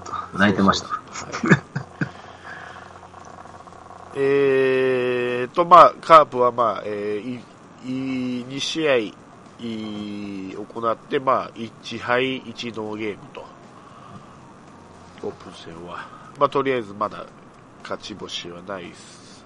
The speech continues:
Speaker 2: ね。次が、
Speaker 1: うん。
Speaker 2: えー、三月三日の土曜日に、えー、西武とですね。
Speaker 1: うん。
Speaker 2: はい。これは、えー、両監督が佐賀出身ということで、佐賀で行い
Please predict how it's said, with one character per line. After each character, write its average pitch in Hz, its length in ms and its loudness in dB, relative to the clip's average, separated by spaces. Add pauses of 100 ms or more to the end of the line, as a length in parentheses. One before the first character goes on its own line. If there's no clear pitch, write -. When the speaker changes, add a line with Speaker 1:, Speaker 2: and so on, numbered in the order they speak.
(120)
Speaker 2:
ね。 120 380 -2
次 156 340 -6
が、 156 380 12 (680)
Speaker 1:
う 120 40 -6
ん。 123 40 0
Speaker 2:
え 127 360 0
ー、 - 20 -6
三 151 220 2
月 110 200 -4
三 104 140 -12
日 - 180 -12
の 95 120 -6
土 98 160 -4
曜 117 220 0
日 104 120 -10
に、 160 320 -4
え - 40 -12
ー、 92 380 -4 (1300)
西 135 240 2
武 90 100 -8
と - 100 -16
で 87 100 -16
す - 100 -18
ね。 147 160 -4 (640)
Speaker 1:
う - 120 -14
ん。 80 40 -16 (280)
Speaker 2:
は 92 120 -6
い。 82 60 -14 (120)
こ 120 120 -2
れ 120 140 0
は、 147 380 10
え 104 840 -2
ー、 107 40 -8
両 131 160 4
監 113 220 4
督 107 340 -10
が 123 180 6
佐 117 240 0
賀 104 120 -4
出 - 300 -8
身 90 60 -14
と 90 80 -6
い 87 60 -6
う 85 40 -10
こ 104 100 -4
と 117 100 0
で、 123 80 -4
佐 107 200 -2
賀 87 120 -12
で 117 120 2
行 104 60 0
い 90 40 -10